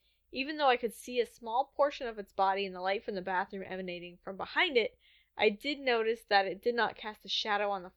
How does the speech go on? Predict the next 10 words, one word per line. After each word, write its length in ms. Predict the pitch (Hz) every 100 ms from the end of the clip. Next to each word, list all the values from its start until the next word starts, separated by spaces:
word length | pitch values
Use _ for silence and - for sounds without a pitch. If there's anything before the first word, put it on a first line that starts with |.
| _
floor 480 | 254 220 180 180 196 _ _ _ _ _ _ -
of 160 | 208
the 60 | 190
hallway, 680 | - 214 202 - - - _ _ _
that 140 | - -
in 100 | 208
fact 420 | 220 196 202 - -
it 100 | 208
was 100 | 180
shadowless. 800 | - 294 311 190 - 190 - _